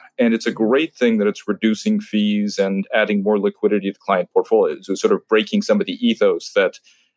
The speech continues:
I need to pay somebody two and twenty to do something like that. But on the other hand,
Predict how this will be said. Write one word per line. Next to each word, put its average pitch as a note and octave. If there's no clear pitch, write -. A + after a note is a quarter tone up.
I A2+
need A2
to G#2
pay G#2
somebody G2
two G2+
and G2
twenty G2
to -
do G#2
something D#2+
like C2+
that. C2+
But B2+
on C3+
the D3+
other F#3+
hand, G#2+